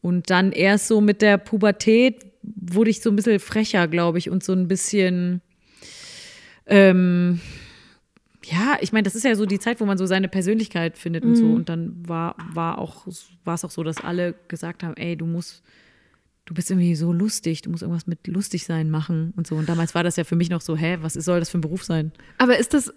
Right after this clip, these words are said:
Speaker 2: dann zum Beispiel Mitschülerinnen und Mitschülern so aufgefallen, dass
Speaker 1: Mhm.
Speaker 2: du dich stark verändert hast und auf einmal die witzige Laute warst? Oder, weil du es gerade so beschreibst, als
Speaker 1: Ja,
Speaker 2: wäre so ein
Speaker 1: doch.
Speaker 2: Schalter umgelegt
Speaker 1: Steht, glaub ich,
Speaker 2: worden.
Speaker 1: sogar in meiner Abi-Zeitung so drin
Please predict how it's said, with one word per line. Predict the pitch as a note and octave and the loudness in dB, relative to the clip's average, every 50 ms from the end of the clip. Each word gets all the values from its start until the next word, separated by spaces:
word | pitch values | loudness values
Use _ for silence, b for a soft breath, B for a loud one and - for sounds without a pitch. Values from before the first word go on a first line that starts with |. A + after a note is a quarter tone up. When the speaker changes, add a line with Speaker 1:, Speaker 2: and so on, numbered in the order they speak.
| _ - | _ 2
Speaker 2:
dann | - B3 A#3 A#3 A#3 G#3+ | 4 6 6 6 6 6
zum | - A#3+ A#3 | 6 6 8
Beispiel | A#3 A#3 - - G#3+ | 8 6 6 6 6
Mitschülerinnen | G#3 A#3+ B3 - C#4 C4 A3 A3+ A3 A3 | 8 6 6 6 4 4 6 6 6 6
und | A3 | 6
Mitschülern | A#3 C4+ - - C4 A3+ G#3 | 4 4 4 4 4 6 4
so | G3 G3+ - | 4 2 0
aufgefallen, | - F#3+ G3+ A#3+ - - - G4+ - - F#4+ F#4 G4+ A4+ A4+ | 2 2 4 4 2 2 0 0 2 2 2 2 4 4 4
dass | F#4 - - F3 | 6 6 6 6
Speaker 1:
Mhm. | E3+ | 4
Speaker 2:
du | - | 4
dich | - C#4 - | 4 2 2
stark | - - A#3 A#3 A3+ | 2 2 2 2 2
verändert | - - - G3 A#3 C#4+ - | 0 0 2 4 4 4 4
hast | D4+ C4+ - | 2 2 2
und | A#3+ | 2
auf | G#3 F#3+ - | 2 2 2
einmal | - G#3 A#3 B3+ C4 C4 B3+ B3+ | 2 4 6 6 8 6 6 6
die | A3 G#3+ F#3+ | 4 4 4
witzige | A#3 A3+ - - A3+ G3 G3 | 2 2 2 0 2 2 2
Laute | F#3+ F#3 F#3+ A#3 C#4+ - E4 - | 2 2 0 0 0 0 -2 -2
warst? | D#4+ E4 E4+ F#4 F4+ - - - | -2 -2 -2 -4 -6 -8 -6 -4
Oder, | - C4 C4 B3 A#3+ A#3 - - - _ _ | 0 0 2 2 0 -2 -2 -6 -10 _ _
weil | - G#3+ G3+ | -4 -2 -2
du | G3+ | -2
es | G#3 - | -4 -6
gerade | - A#3+ B3 B3 | -4 -4 -2 -2
so | G#3+ G#3+ | -4 -4
beschreibst, | G3+ A3 - - - A3+ C#4+ F#4 E4+ - - | -6 -10 -12 -8 -6 -4 -4 -4 -6 -4 0
als | G#3+ A3 | 4 6
Speaker 1:
Ja, | C4 C4+ C4 A#3 | 8 10 10 10
Speaker 2:
wäre | B3 A#3 | 10 8
so | A3 A3+ | 8 6
ein | |
Speaker 1:
doch. | A3 C4+ C4+ C4 | 6 6 6 6
Speaker 2:
Schalter | F#4 - - B3+ F3+ | 6 4 4 2 2
umgelegt | G#3 G#3 G3+ G#3 G3 | 2 2 2 4 4
Speaker 1:
Steht, | G3+ D#4+ E4 - | 6 4 4 6
glaub | C4+ A3 | 4 4
ich, | G3+ | 6
Speaker 2:
worden. | G3+ | 6
Speaker 1:
sogar | B3+ A#3+ B3 A3+ | 6 6 6 6
in | A3+ | 8
meiner | A3+ G#3+ G#3 G#3 - | 8 8 6 6 4
Abi-Zeitung | C4 C#4 E4 D#4 - - G3+ F#3+ F#3 F#3 - F#3 F3+ F3+ F3+ | 4 6 6 4 4 4 4 4 4 4 2 2 2 2 2
so | D#3+ F3+ F3 F3 | 2 2 0 0
drin | E3+ F3 E3+ F3 F3 F3 F3 F3+ | 0 0 2 2 2 2 0 0